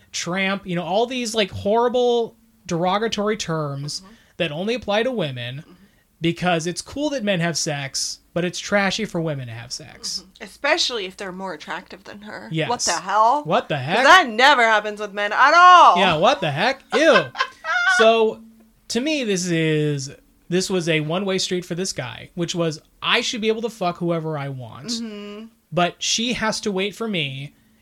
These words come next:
Speaker 1: and be exclusive to me.
Speaker 2: Mm-hmm.
Speaker 1: So this is a trashy, disgusting guy.
Speaker 2: Yeah, also the, the whole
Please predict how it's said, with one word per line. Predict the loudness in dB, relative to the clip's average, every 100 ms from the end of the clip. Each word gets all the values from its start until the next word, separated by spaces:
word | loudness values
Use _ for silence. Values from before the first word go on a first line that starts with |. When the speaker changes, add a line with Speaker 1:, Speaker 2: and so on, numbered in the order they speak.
| -8
Speaker 1:
and | -2
be | 0
exclusive | 0 -2 -4 -4 -2 -4 -4
to | -4
me. | -4 -8 -16 -20
Speaker 2:
Mm-hmm. | -20 -20 _ _ _ _ -6
Speaker 1:
So | -2 0
this | 0 -4 -2
is |
a | -2 -2
trashy, | -2 0 0 0 -2 -4
disgusting | -4 -8 -6 -8 -10 -14
guy. | -14 -20 -12
Speaker 2:
Yeah, | -2 2 2 2
also | -2 -2 -6
the, | -6 -8 _ -12
the | -10 -6
whole | -4 -2 -4